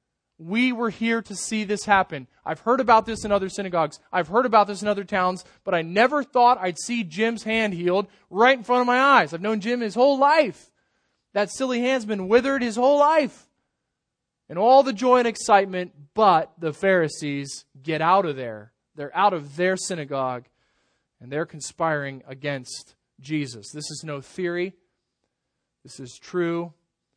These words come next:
They are forming a conspiracy to remove from the face of the planet the individual that was robbing them of their glory. And they would,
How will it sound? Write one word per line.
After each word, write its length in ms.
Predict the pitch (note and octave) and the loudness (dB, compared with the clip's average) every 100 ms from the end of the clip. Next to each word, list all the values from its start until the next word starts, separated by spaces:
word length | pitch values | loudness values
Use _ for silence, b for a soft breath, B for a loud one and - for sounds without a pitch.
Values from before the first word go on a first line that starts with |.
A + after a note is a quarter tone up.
| _ _ - | _ _ -8
They 160 | C3+ | -4
are 420 | C#3+ C#3+ C#3 C3+ - _ _ _ _ _ _ _ | -2 0 -2 -4 -12 _ _ _ _ _ _ _
forming 420 | - F3 F3+ F3+ E3+ | -10 -6 -4 -6 -8
a 60 | |
conspiracy 840 | D#3+ E3+ D3 - E3 D#3+ - D3+ C#3+ | -14 -14 -12 -6 -4 -4 -8 -8 -10
to 160 | - C#3+ | -10 -12
remove 640 | C3+ C3+ D3 D#3+ E3+ F3 | -12 -12 -8 -4 -4 -6
from 220 | - C#3+ | -10 -16
the 80 | C3+ | -16
face 360 | - D#3+ D#3 E3+ | -6 -6 -6 -10
of 60 | |
the 80 | D#3 | -16
planet 460 | - D#3 D3 C#3+ C#3+ | -14 -10 -8 -8 -10
the 160 | C#3 | -14
individual 540 | D3+ D#3+ D3+ D3 D3 C#3+ | -14 -12 -10 -10 -8 -10
that 120 | B2+ | -12
was 160 | C3 C3 | -16 -8
robbing 360 | C3+ B2+ B2+ | -6 -6 -12
them 160 | B2 A#2+ | -18 -18
of 100 | A2 | -20
their 160 | A2 | -20
glory. 420 | G#2+ G#2+ G2+ A2 _ _ _ _ _ _ _ _ _ _ _ _ _ _ _ _ _ _ _ _ _ _ _ _ _ _ _ _ _ _ _ _ _ _ _ _ _ _ _ | -20 -20 -20 _ _ _ _ _ _ _ _ _ _ _ _ _ _ _ _ _ _ _ _ _ _ _ _ _ _ _ _ _ _ _ _ _ _ _ _ _ _ _ _
And 100 | C#3+ | -10
they 180 | C3+ C#3 | -4 -2
would, 460 | D3+ C#3 C#3+ D3+ | -2 -4 -4 -6